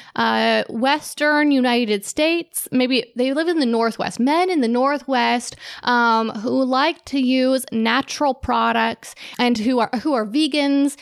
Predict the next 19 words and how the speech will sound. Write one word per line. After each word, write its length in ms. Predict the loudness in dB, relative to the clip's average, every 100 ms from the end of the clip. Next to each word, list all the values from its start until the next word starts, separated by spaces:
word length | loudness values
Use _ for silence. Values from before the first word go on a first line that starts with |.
| -12 -2
And 240 | -2 0
so 100 | -2
they'll 140 | 0 0
get 220 | 0 0
really 320 | 0 2 0
specific 480 | -2 -4 -2 -2 -2
like 240 | -4 -4
this, 160 | -8 -4
talking 240 | -2 0
about 140 | 2 2
a 40 |
lot 180 | 0 -2
of 80 | -4
different 280 | -6 -4 -2
attributes 540 | -4 -4 -8 -8 -6
of 140 | -6 -4
their 100 | -2
target 320 | -2 -2 -2
customer. 460 | -4 -4 -6 -6